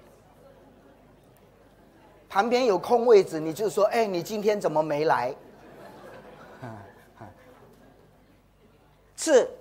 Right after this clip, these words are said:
成年人如果虔诚信主，成为基督成年，必须在聚会上面，啊，努力的参加，成为榜样。成年人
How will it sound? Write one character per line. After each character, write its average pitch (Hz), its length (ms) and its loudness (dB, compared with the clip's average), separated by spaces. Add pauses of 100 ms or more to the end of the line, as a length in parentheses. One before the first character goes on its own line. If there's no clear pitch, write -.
(160)
成 247 200 2
年 302 180 4
人 269 340 2 (320)
如 320 300 4
果 175 480 4 (300)
虔 233 380 0
诚 233 320 -2
信 254 400 -2
主， 143 300 -12 (100)
成 262 320 -4
为 214 220 0
基 269 360 -6
督 247 260 -2
成 170 240 -6
年， 156 260 -6 (180)
必 262 160 0
须 226 200 -8
在 196 200 2 (220)
聚 311 220 -2
会 196 200 0
上 170 180 -4
面， 165 300 -6 (1000)
啊， 117 400 -14
努 156 300 -4
力 196 160 -4
的 156 100 -6
参 175 320 -8
加， 165 260 0
成 160 220 -12
为 180 140 -2
榜 - 340 -2
样。 165 240 -2 (1160)
成 247 200 2
年 262 220 2
人 202 240 -2